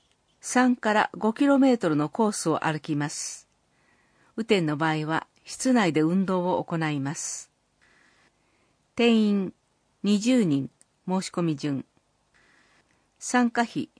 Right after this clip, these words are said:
無料。持ち物、飲み物、タオル、帽子、レジャーシート、筆記具。その他、両手の空く服装。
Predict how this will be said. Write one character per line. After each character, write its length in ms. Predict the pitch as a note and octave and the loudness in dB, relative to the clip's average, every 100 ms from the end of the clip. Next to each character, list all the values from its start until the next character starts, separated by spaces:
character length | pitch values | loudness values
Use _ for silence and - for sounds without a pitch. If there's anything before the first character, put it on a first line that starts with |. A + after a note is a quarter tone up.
| _ | _
無 120 | E3 E3+ | -6 -2
料。 360 | E3 D3 C#3 - _ _ _ _ _ _ _ _ _ _ _ _ - | -2 -2 -6 -12 _ _ _ _ _ _ _ _ _ _ _ _ -4
持 120 | G3+ | -4
ち 140 | A3 | 0
物、 320 | A3+ A3 D#3 - _ _ _ _ _ _ _ _ - | 2 2 0 -6 _ _ _ _ _ _ _ _ -2
飲 140 | G#3+ | 4
み 140 | B3 | 6
物、 360 | A#3+ F3+ D3+ - _ _ _ - | 6 4 0 -4 _ _ _ -2
タ 160 | A#3 | 0
オ 120 | F#3+ | 0
ル、 200 | C#3+ B2 - _ _ _ | -2 -6 -12 _ _ _
帽 220 | G3 G#3 | -2 -2
子、 340 | G#3 - F3 - _ _ _ _ | -2 -6 -8 -10 _ _ _ _
レ 180 | F#3+ G3 | 0 2
ジ 100 | A#3 | 2
ャ 100 | B3+ | 0
ー 20 | |
シ 200 | - A#3 | -2 -4
ー 40 | F#3+ | -6
ト、 260 | - B2+ - _ _ | -8 -10 -12 _ _
筆 180 | _ F#3+ - | _ -8 -8
記 160 | - G#3 | -6 -4
具。 160 | C#3 - _ _ _ _ _ _ _ _ _ _ _ | -6 -12 _ _ _ _ _ _ _ _ _ _ _
そ 180 | - - | -10 -4
の 140 | G3 F#3+ | -2 -2
他、 220 | - - _ _ _ _ _ - | -4 -6 _ _ _ _ _ 2
両 240 | A#3+ C4+ | 4 6
手 160 | C4 A#3+ | 4 2
の 80 | |
空 120 | A3+ A3 | 2 0
く 140 | A3+ | -2
服 240 | G#3+ - F#3+ | -4 -4 -6
装。 400 | - F3 D3 | 0 0 -2